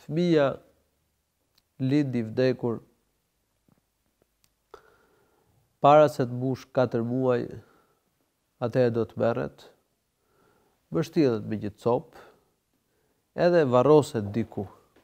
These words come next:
E në qoftë se fëmia dështon,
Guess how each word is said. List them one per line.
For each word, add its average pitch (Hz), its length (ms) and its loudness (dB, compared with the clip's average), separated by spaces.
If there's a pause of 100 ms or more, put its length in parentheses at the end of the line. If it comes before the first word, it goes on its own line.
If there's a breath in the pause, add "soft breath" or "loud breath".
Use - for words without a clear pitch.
(760 soft breath)
E 123 120 0
në 127 160 -2
qoftë 185 240 0
se 170 160 -2
fëmia 156 520 0 (440)
dështon, 127 720 0